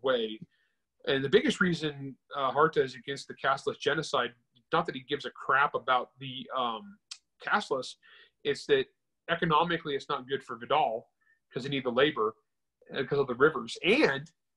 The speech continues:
Har-, uh, Oman really wants it, so Harta doesn't wanna let him have it. <laughs> That's really what it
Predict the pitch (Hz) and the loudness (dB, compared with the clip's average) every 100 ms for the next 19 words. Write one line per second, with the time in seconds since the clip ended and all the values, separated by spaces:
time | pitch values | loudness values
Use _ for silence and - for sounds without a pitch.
0 | _ _ - 185 165 151 131 113 117 _ | _ _ -4 -4 0 0 0 -2 -12 _
1 | _ 175 160 196 175 175 151 139 139 - | _ 0 4 4 2 -2 -4 -6 -6 -8
2 | - 160 131 139 139 127 123 127 120 117 | -8 -6 -4 -4 -6 -8 -10 -10 -6 -6
3 | 113 110 104 - _ _ - - - 1077 | -6 -8 -8 -10 _ _ -12 -8 -8 -8
4 | 906 906 1047 1077 1017 988 - 254 - - | -10 -10 -12 -12 -14 -18 0 0 0 4
5 | 226 208 180 160 170 | 6 6 4 2 0